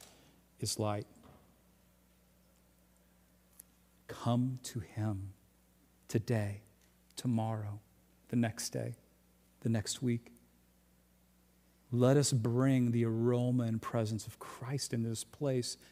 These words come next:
every week. And last scripture, Philippians. This gives you something of a goal and a prayer to set for yourself. The Apostle Paul gives us a good example here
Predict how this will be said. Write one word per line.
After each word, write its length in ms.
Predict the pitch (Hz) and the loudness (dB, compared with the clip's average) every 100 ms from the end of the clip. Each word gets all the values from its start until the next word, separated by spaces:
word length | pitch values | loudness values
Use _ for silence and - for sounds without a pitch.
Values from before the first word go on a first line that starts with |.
| - | -16
every 360 | - - 117 127 | -8 -2 4 6
week. 500 | 113 113 104 - - _ _ _ _ _ _ _ _ _ _ _ _ _ _ _ _ _ _ _ _ _ _ _ _ - | 6 0 -2 -6 -20 _ _ _ _ _ _ _ _ _ _ _ _ _ _ _ _ _ _ _ _ _ _ _ _ -12
And 200 | 139 117 | -2 2
last 300 | 117 120 117 | 2 2 0
scripture, 400 | - 131 117 - | 0 0 -2 -4
Philippians. 840 | 117 - 117 117 117 127 127 - - - - - - _ _ _ _ _ - | -4 0 2 2 0 -4 -4 -8 -12 -18 -20 -18 -18 _ _ _ _ _ 0
This 160 | 143 127 | 2 4
gives 260 | 147 131 117 | 4 4 2
you 80 | |
something 460 | 120 - 123 - 123 | 0 0 -2 0 0
of 100 | 113 | 0
a 60 | 120 | -2
goal 540 | 107 123 120 120 123 - | 0 0 2 0 -2 -4
and 120 | 113 | -6
a 40 | |
prayer 600 | 107 - 135 123 120 113 117 - - | -6 -6 0 2 2 -2 -8 -20 -6
to 80 | |
set 340 | - - 131 - | -2 0 -2 -2
for 80 | 120 | -2
yourself. 680 | 117 110 - 127 120 - - - - _ _ | 0 0 0 0 -2 -8 -20 -20 -20 _ _
The 100 | - | 4
Apostle 420 | 127 - 147 131 143 | 4 6 4 4 0
Paul 280 | - 131 | 4 4
gives 260 | 113 131 117 | 6 4 2
us 140 | 117 | 0
a 100 | 131 | 0
good 400 | 113 110 120 123 | 0 0 4 4
example 560 | 127 120 123 117 107 110 | 4 2 0 -2 -2 -6
here 300 | 95 104 104 | -4 -6 -8